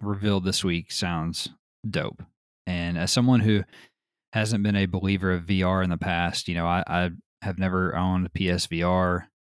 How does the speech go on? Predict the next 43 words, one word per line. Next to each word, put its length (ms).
I 120
understand 380
that 80
it's, 320
you 160
know, 80
a 140
cool 240
product, 540
and, 240
you 120
know, 60
there's 140
some, 180
there 220
are 140
some 220
good 240
games 320
on 180
it, 140
like 320
Astrobot 760
and, 280
uh, 180
Moss 500
and 100
some 140
others. 340
I 300
haven't 240
been 100
a 60
believer, 400
but 200
this, 460
without 300
having 240
played 480
this, 520
um, 320
<laughs> 20
obviously, 560